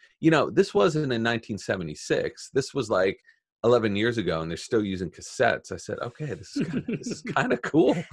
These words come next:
Speaker 1: I'm really in," not even a C D, <laughs> like a cassette. I said, "This is amazing."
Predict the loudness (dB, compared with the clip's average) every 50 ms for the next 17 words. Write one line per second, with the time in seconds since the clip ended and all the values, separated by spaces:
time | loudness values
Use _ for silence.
0 | -16 -18 -18 -20 -20 _ 0 2 2 4 4 2 4 4 6 6 6 6 6 6
1 | 6 4 4 4 4 4 6 6 6 6 6 6 6 6 4 2 -4 -4 -2 -2
2 | -2 -2 -2 -4 -4 0 0 2 2 2 0 0 -2 -6 -8 -6 -2 0 0 0
3 | 0 0 -2 -4 -2 2 2 0 0 0 0 2 2 2 2 0 -4 _ _ -20
4 | -20 -20 -20 _ _ -14 -8 -6 -6 -4 -2 -2 -2 -2 -2 -4 -4 -4 -4 -4
5 | -4 -2 0 0 0 2 0 0 -2 -4 -6 -8